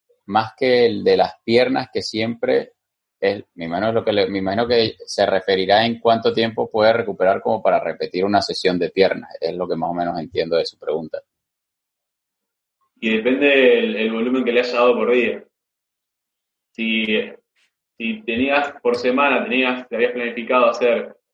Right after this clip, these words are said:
Speaker 2: eh, quince series, eh, bueno, si la haces en un día, listo, no podés tocar más, porque lo, lo,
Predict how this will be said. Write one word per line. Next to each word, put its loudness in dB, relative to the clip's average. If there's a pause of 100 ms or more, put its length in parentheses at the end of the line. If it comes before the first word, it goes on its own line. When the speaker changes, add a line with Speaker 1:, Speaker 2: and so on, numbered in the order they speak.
(300)
Speaker 2:
eh, -6 (340)
quince -4
series, 2 (380)
eh, -4
bueno, -4
si -14
la -8
haces -4
en 2
un -2
día, 4
listo, -2
no -8
podés 2
tocar -6
más, -8 (960)
porque -8
lo, -4
lo, -4